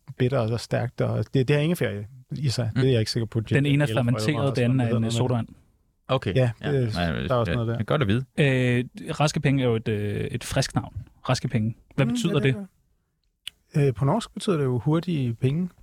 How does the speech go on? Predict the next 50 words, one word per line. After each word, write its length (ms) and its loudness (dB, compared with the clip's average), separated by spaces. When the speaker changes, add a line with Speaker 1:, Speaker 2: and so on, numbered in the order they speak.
Speaker 3:
Er 100 4
det 100 2
norsk? 420 -2
Speaker 1:
Nej. 180 0
Speaker 3:
Og 80 0
raske 300 2
penge? 320 2
Speaker 1:
<clears throat> 140 -16
På 60 0
dansk 260 0
betyder 280 0
det 60 0
jo 140 2
penge, 280 2
som 160 -2
ikke 200 2
er 240 0
syge. 400 0
Speaker 3:
Ja. 160 4
Speaker 1:
Ja. 140 2
Speaker 3:
Hvis, 320 2
øh, 540 4
hvis, 300 0
nu 100 2
kigger 220 2
du 60 -2
på 80 -4
to, 380 -2
øh, 480 0
hardcore 380 2
hiphopper 460 0
Speaker 1:
Nå. 80 4
Speaker 3:
over 280 0
Speaker 1:
Det 60 2
ikke 120 -4
går 140 2
i 20 0
stille 220 0
med, 100 0
synes 180 -2
jeg. 80 -2
<laughs> 500 -2
Speaker 3:
Hvis 180 0
vi 100 2
skulle 200 0
have 140 2
et, 100 -2
øh, 260 0
et 100 2
navn, 280 -2